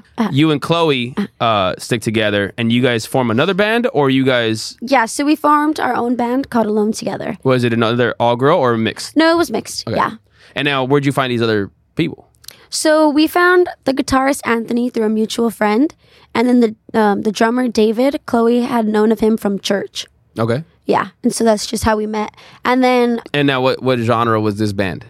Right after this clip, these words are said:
Speaker 1: it was, like, indie pop rock.
Speaker 2: Okay, sick.
Speaker 1: Yeah. So that was, that was pretty fun.
Speaker 2: And now, who, who was writing songs?
Speaker 1: It was mostly me, and 'cause I was still young at the time, so it was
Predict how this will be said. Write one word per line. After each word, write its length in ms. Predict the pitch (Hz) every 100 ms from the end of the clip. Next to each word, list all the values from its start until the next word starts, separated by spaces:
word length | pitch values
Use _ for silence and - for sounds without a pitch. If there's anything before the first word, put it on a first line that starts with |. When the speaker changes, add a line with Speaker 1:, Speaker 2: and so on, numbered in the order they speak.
| - -
Speaker 1:
it 60 | 392
was, 140 | 415
like, 140 | 403 -
indie 540 | 285 302 285 285 277
pop 240 | 254 240
rock. 320 | 269 302 - - _
Speaker 2:
Okay, 180 | 123 202
sick. 260 | - 98 -
Speaker 1:
Yeah. 260 | 226 - - - - - - - -
So 180 | 277
that 120 | 277 294
was, 320 | 320 277 - -
that 100 | 320
was 120 | 349
pretty 180 | 311 277
fun. 360 | - 208 208 208
Speaker 2:
And 140 | 123
now, 520 | 123 120 117 110 101 - _ _ _ _ _ _ _ _ -
who, 180 | - 151
who 180 | - 131
was 360 | 135 110 104 113 - _
writing 320 | 113 113 107
songs? 480 | 104 120 - - - -
Speaker 1:
It 80 | 311
was 160 | 349 330
mostly 340 | 349 - 320
me, 300 | 285 254 285
and 500 | - 262 247 240 226 -
'cause 100 | 269
I 60 |
was 120 | 294 285
still 180 | -
young 240 | 277 220 247
at 80 | 254
the 80 |
time, 220 | 277 285 285
so 160 | -
it 60 | 240
was 220 | 240